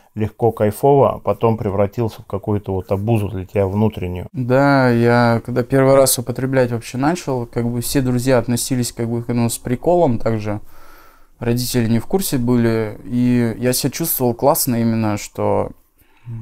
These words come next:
Speaker 2: сами ощущения и как бы как я подавал себя в тот момент, это мне круто было, я, мне нравилось это.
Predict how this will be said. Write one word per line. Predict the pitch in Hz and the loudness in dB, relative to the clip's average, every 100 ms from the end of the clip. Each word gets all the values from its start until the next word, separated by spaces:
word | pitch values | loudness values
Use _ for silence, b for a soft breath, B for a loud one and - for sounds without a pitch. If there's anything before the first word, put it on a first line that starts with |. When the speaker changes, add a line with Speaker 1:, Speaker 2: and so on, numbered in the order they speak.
| 113 | -10
Speaker 2:
сами | - 123 120 | -2 0 2
ощущения | 113 - 120 - 180 170 117 110 | 0 -4 -6 -4 -2 -2 -2 -2
и | 104 87 - | -4 -6 -8
как | - 104 | -10 -8
бы | 104 | -2
как | 127 117 | -2 -2
я | 107 | -2
подавал | 117 117 127 120 | 2 4 6 4
себя | - 101 | 2 -6
в | |
тот | 98 101 - | -6 -10 -6
момент, | 110 131 143 - | -2 0 0 -4
это | 107 | -10
мне | 107 | -8
круто | 104 113 110 - | -6 -6 -8 -8
было, | 104 104 101 | -8 -6 -4
я, | 104 | -6
мне | 101 104 | -6 -4
нравилось | 104 113 107 98 - - | -2 2 2 0 -8 -10
это. | - - | -12 -14